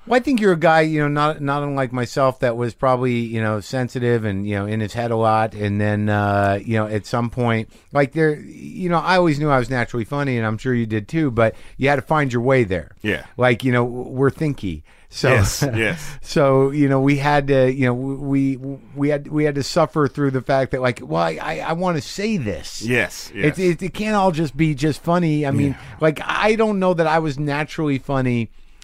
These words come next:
Speaker 1: uh, until recently. Like, I,
Speaker 2: <laughs>
Speaker 1: like, you know, I knew that I was propelled by anger and that, and creativity and a way of saying things, but I don't know, I, I don't know if I knew how to integrate my,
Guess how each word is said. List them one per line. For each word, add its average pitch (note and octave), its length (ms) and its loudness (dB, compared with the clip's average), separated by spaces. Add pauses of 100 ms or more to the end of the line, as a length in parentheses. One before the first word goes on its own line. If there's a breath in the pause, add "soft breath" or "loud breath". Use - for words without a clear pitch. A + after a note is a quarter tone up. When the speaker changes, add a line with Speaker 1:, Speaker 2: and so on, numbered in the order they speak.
(220 soft breath)
Speaker 1:
uh, A#2+ 260 -2
until C3 260 0
recently. G#2 440 -2 (340)
Like, C#3 220 4
I, F3+ 280 4
Speaker 2:
<laughs> - 20 -2
Speaker 1:
like, C#3+ 300 4
you D#3 100 2
know, D3 100 2
I D3 160 0
knew F3 220 2
that F3 120 4
I E3 60 6
was D3 100 2
propelled C#3+ 460 0
by C3 140 0
anger F3 440 0
and C3+ 220 0
that, B2+ 220 -2
and C3 360 -4
creativity D3 640 0
and B2 80 -2
a A#2+ 40 -2
way B2 220 0
of A2 80 -4
saying F3 420 -2
things, G#2+ 420 -2 (320 loud breath)
but C#3+ 100 2
I D3+ 140 2
don't F#3 180 0
know, E3+ 180 0
I, D3+ 240 -2 (140)
I E3 140 -6
don't G#3 100 -4
know G3+ 80 0
if F3+ 100 -2
I E3+ 100 2
knew D#3 320 0
how D#3 120 0
to D3+ 100 -2
integrate C3+ 560 -2
my, A#2+ 300 -2